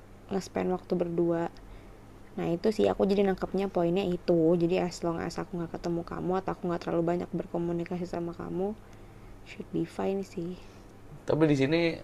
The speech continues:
Speaker 1: Apa
Speaker 2: eh,
Speaker 1: pengaruhnya juga coba gitu kalau misalkan ngelihat muka?
Speaker 2: <laughs> Iya sih. Cuman kan rasanya tuh bener-bener aku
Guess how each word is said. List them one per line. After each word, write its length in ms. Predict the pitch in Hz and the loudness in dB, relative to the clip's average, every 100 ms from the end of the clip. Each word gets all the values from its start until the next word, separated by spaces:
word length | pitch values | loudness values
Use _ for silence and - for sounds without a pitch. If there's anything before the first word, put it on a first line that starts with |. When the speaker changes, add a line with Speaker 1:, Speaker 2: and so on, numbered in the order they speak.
| - - | -10 -2
Speaker 1:
Apa 80 | - | 4
Speaker 2:
eh, 80 | 220 | 8
Speaker 1:
pengaruhnya 400 | 240 226 240 226 | 10 10 10 8
juga 160 | 262 320 | 8 10
coba 240 | 226 185 185 | 10 8 6
gitu 240 | 185 185 | 2 4
kalau 160 | 185 180 | 4 4
misalkan 400 | 180 190 185 190 | 2 2 2 4
ngelihat 320 | 185 185 180 190 | 4 4 4 2
muka? 240 | - 180 | 2 0
Speaker 2:
<laughs> 40 | - - - - - - - - - - - | 0 -14 -16 -16 -16 -16 -10 -8 -8 -10 -2
Iya 240 | 104 104 | 8 8
sih. 240 | 104 - 101 - - 131 - | 8 0 -8 -8 -4 -4 4
Cuman 220 | 147 151 | 8 12
kan 140 | 175 165 - - - - - - - - - | 12 10 4 -12 -14 -14 -14 -12 -12 -8 10
rasanya 400 | 135 127 139 139 | 12 12 12 12
tuh 320 | 170 165 - | 10 10 8
bener-bener 720 | 127 127 120 120 120 120 123 - - - - | 6 8 10 10 10 8 4 -2 -18 -18 -2
aku 440 | - 127 147 147 | 6 10 12 10